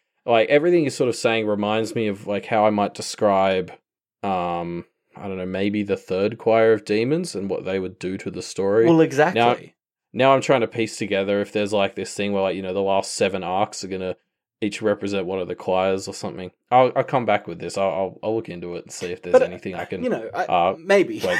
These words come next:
Speaker 2: I'm not
Speaker 1: sticky
Speaker 2: gonna
Speaker 1: tape
Speaker 2: say
Speaker 1: together there.
Speaker 2: Yeah, I'm not gonna say that
Speaker 1: <laughs>
Speaker 2: doesn't exist, but the thing I would take from that is Barbatorem is Blake's dad, and this is the, the arc where Blake has the most embraced his other side, which comes from
Speaker 1: <laughs>
Speaker 2: Barbatorem, right?
Speaker 1: Yeah,
Speaker 2: Like,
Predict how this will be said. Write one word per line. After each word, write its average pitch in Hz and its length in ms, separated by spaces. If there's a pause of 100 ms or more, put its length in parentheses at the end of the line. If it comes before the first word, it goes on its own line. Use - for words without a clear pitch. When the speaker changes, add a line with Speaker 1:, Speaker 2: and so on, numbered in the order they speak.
(100)
Speaker 2:
I'm 104 80
not 180 280
Speaker 1:
sticky 190 400
Speaker 2:
gonna 135 160
Speaker 1:
tape 113 180
Speaker 2:
say - 40
Speaker 1:
together 101 380
there. 95 320
Speaker 2:
Yeah, 135 280
I'm 165 80
not 190 80
gonna 175 140
say 156 160
that 131 140
Speaker 1:
<laughs> - 20
Speaker 2:
doesn't 127 240
exist, 165 360
but 120 200 (320)
the 160 80
thing 240 180
I 151 120
would 160 100
take 170 180
from 143 140
that 110 160
is 107 260 (260)
Barbatorem 160 580
is 123 100
Blake's 127 320
dad, 95 320 (340)
and 131 180
this 147 160
is 165 80
the, 151 180 (160)
the 143 220
arc 110 320
where 113 140
Blake 113 340
has 123 320 (180)
the 131 220
most 127 380
embraced 123 380
his 123 160
other 202 200
side, 101 340
which 113 240
comes 127 320
from 104 320
Speaker 1:
<laughs> 151 140
Speaker 2:
Barbatorem, 113 840
right? 113 180
Speaker 1:
Yeah, 117 220
Speaker 2:
Like, 101 220